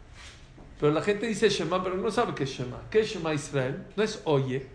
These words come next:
no es escucha, dice el Rashba,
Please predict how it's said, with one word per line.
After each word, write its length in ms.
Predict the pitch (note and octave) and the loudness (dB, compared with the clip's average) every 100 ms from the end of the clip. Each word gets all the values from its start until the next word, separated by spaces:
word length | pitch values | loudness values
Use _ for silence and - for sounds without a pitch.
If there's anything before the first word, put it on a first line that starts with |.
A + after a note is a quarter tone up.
| - - - - - - | -18 -20 -20 -20 -18 -2
no 120 | F3+ | 0
es 140 | G3+ | 0
escucha, 640 | - - E3+ C#3+ E3+ F#3+ F#3+ - | -2 -4 -4 -2 -4 -4 -8 -12
dice 220 | F3 D#3 | -8 -2
el 80 | F3+ | -2
Rashba, 580 | D3 C3 - D#3+ F3 | -2 -6 -4 -4 -4